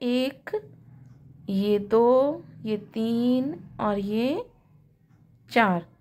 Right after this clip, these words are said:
चार चेन ले ली और चार चेन लेके, देखिए, दो बार फंदे हमने क्रोशिया के ऊपर लिए और ये देखिए, फर्स्ट वाले में ही डाल के हमने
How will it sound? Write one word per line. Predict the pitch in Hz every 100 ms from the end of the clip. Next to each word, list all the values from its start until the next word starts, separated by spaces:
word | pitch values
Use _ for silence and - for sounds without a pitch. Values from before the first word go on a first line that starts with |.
| _ _ _
चार | 233 226 226
चेन | 285 247
ले | 247 254
ली | 247 330 539 - _ _ _ _ 233
और | 240 247 359 480 - _ _ _
चार | 262 277 269
चेन | 294 254 226
लेके, | 220 214 262
देखिए, | 247 240 240
दो | 240 240
बार | 240 240
फंदे | 254 240 247
हमने | 247 240
क्रोशिया | 247 247 233 247
के | 254 240
ऊपर | 240 247
लिए | 247 262 294 370 _ _ _ _ _ _ _
और | 226 220 233 277 - _ _ _ -
ये | 214 214
देखिए, | 196 190 - 196 190 _
फर्स्ट | - 269 269 277
वाले | 240 226
में | 220 220
ही | 220 220
डाल | 214 196
के | 196 240
हमने | 240 233